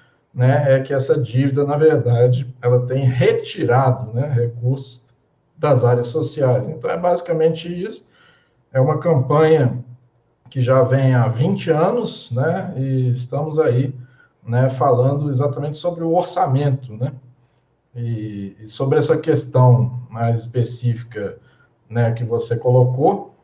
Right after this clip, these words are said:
né, é muito relevante isso, né, esse, esse debate, porque ele esconde, né, ele esconde uma, o que que tá por trás de todo esse debate, né?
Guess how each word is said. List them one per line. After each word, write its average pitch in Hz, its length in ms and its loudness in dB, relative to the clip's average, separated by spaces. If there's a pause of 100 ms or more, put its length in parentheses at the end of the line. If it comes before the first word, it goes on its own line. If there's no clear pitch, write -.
(120)
né, 131 340 0
é - 20 2
muito 156 400 2
relevante 175 880 2
isso, 120 480 -2
né, 127 340 -2
esse, 131 320 -2
esse 127 240 -2
debate, 120 720 2 (560)
porque 156 240 -4
ele 202 140 0
esconde, 175 1040 0 (240)
né, 135 360 -4
ele 143 160 -6
esconde 208 640 0
uma, 226 440 -6 (240)
o 170 80 -12
que 302 160 -8
que - 80 -12
tá 269 140 2
por 220 300 0
trás 165 540 4
de 127 200 2
todo 135 260 2
esse 123 180 -2
debate, 110 680 2
né? 123 240 -4